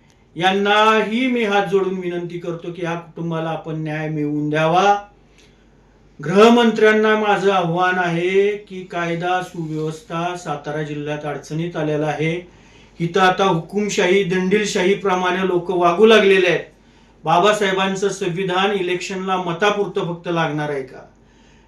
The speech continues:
फक्त मागासवर्गीय समाज माझा इलेक्शनसाठीच तुम्हाला लागणार आहे का?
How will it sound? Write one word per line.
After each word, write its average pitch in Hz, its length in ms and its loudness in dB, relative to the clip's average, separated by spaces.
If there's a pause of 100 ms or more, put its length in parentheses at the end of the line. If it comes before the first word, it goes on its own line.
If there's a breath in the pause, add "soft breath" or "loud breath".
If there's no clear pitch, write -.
(120)
फक्त 214 380 2
मागासवर्गीय 208 920 4
समाज 208 520 0
माझा 185 600 -2
इलेक्शनसाठीच 196 1040 -2
तुम्हाला 190 300 -2
लागणार 160 400 -2
आहे 156 120 -4
का? 143 340 -10